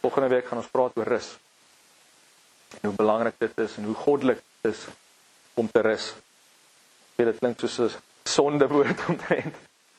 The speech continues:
Maar weet julle dat vandag is die eerste dag van die week? Die Joodse kalender begin as die son sak. Hulle begin 'n feesmaal saam met hulle gesinne, dan gaan slaap hulle.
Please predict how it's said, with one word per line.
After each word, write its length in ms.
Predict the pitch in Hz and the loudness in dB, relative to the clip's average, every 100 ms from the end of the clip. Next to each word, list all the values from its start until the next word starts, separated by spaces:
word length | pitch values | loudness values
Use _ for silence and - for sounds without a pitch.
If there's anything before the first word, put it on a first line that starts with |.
| _ _ _ _ _ _ | _ _ _ _ _ _
Maar 100 | 120 | 0
weet 120 | 147 | 2
julle 180 | 175 151 127 | 2 2 0
dat 100 | - | 0
vandag 240 | 131 135 | -2 -2
is 60 | 135 | -4
die 100 | 135 | -6
eerste 140 | 131 | -4
dag 160 | 131 - | -6 -8
van 120 | _ - | _ -16
die 80 | |
week? 100 | 107 - _ _ _ _ _ _ _ _ _ _ _ _ _ _ _ _ _ _ _ _ _ _ _ _ _ _ _ _ _ _ _ _ | -16 -16 _ _ _ _ _ _ _ _ _ _ _ _ _ _ _ _ _ _ _ _ _ _ _ _ _ _ _ _ _ _ _ _
Die 100 | 123 | 4
Joodse 260 | 147 160 | 4 2
kalender 540 | 147 139 135 151 123 127 | 2 2 2 2 0 -2
begin 380 | - - 170 131 | -6 -2 -2 0
as 100 | 110 | -4
die 80 | 123 | -6
son 220 | - 127 | -6 -6
sak. 200 | - - - _ _ _ _ _ _ _ _ _ _ _ _ | -6 -8 -10 _ _ _ _ _ _ _ _ _ _ _ _
Hulle 120 | 123 | -4
begin 500 | 120 - 165 151 113 - _ _ _ _ _ _ _ _ - | -4 -2 -2 -2 -4 -10 _ _ _ _ _ _ _ _ -10
'n 40 | |
feesmaal 540 | - 139 127 - 104 - | -2 -2 -2 -2 -2 -2
saam 140 | 117 | -2
met 100 | 123 | -2
hulle 140 | 123 120 | -2 -6
gesinne, 340 | - 113 104 - _ _ | -8 -6 -6 -8 _ _
dan 140 | - 98 | 0 0
gaan 100 | 127 | 0
slaap 340 | - 120 113 | 2 0 2
hulle. 140 | 98 | -4